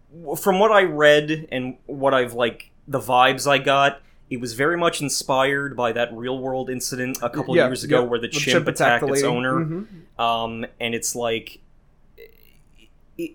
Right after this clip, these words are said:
Speaker 1: it, it's, I, like, I've never seen a movie tackle that issue before.
Speaker 2: Mm-hmm.
Speaker 1: And it's the way that the monster functions, like, O J is the one who figures it
Speaker 2: Yep.
Speaker 1: out. He's
Speaker 2: Yep.
Speaker 1: like, it's a territorial jellyfish thing.
Speaker 2: Mm-hmm.
Speaker 1: Do not look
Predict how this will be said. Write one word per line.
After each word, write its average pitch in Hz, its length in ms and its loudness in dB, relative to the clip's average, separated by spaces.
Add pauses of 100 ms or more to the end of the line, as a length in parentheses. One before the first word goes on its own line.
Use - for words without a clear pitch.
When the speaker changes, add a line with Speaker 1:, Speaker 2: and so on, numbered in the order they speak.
Speaker 1:
it, - 200 -20
it's, 151 600 -4
I, 143 80 4
like, 151 140 2
I've 139 120 4
never 165 400 2
seen 156 280 -2
a 135 60 0
movie 123 320 -4
tackle 113 420 -4
that 110 200 -8
issue 95 320 -10
before. - 480 -16
Speaker 2:
Mm-hmm. 143 220 -8
Speaker 1:
And 117 100 -6
it's - 340 -8 (420)
the 135 80 -4
way 170 320 2
that 180 140 -10
the 165 80 -2
monster 139 600 0
functions, 160 880 -8
like, 117 140 -6
O 123 160 -2
J 135 280 -2
is 123 140 -6
the 123 60 -10
one 117 180 -6
who 117 100 -12
figures 117 420 -10
it 113 100 -4
Speaker 2:
Yep. 117 80 2
Speaker 1:
out. 117 280 -2
He's 117 280 -10
Speaker 2:
Yep. 117 60 -10
Speaker 1:
like, 113 340 -2 (460)
it's 120 220 -6
a 120 60 -6
territorial 123 1120 -4 (880)
jellyfish 151 760 0
thing. 165 300 -2
Speaker 2:
Mm-hmm. 147 240 -4
Speaker 1:
Do 131 140 -2
not 131 380 -2
look 147 420 -8